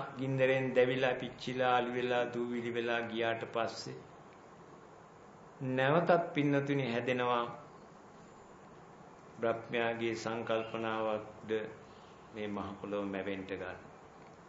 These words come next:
මේ නිසා ඒ දිව්‍ය ලෝක, මනුෂ්‍ය ලෝක වැවි වැවි ඇවිල්ලා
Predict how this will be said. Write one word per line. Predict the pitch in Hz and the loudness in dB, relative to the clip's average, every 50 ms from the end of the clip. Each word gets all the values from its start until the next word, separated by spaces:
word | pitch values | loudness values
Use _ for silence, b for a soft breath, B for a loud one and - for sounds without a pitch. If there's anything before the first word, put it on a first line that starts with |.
| - - - - - - - - - - - - | -20 -20 -20 -20 -20 -20 -20 -20 -20 -20 -16 -10
මේ | 117 117 120 127 135 143 | -6 -2 2 4 4 6
නිසා | 147 151 147 147 160 147 147 147 147 | 6 4 4 4 4 6 6 6 6
ඒ | 147 147 139 135 | 6 6 4 4
දිව්‍ය | 135 123 123 127 135 143 147 | 2 0 -2 2 4 4 6
ලෝක, | 143 143 143 139 139 139 | 8 8 8 8 8 6
මනුෂ්‍ය | 139 131 127 127 139 139 135 - - 131 | 2 2 2 2 2 0 0 -2 -2 2
ලෝක | 139 139 135 135 | 2 2 2 2
වැවි | 135 131 127 127 127 127 127 131 131 | 0 0 2 2 2 2 2 0 2
වැවි | 131 131 131 131 131 127 123 120 | 2 2 2 0 0 0 2 4
ඇවිල්ලා | 120 120 127 127 127 127 131 131 135 | 2 2 2 -2 -4 -4 -4 -6 -8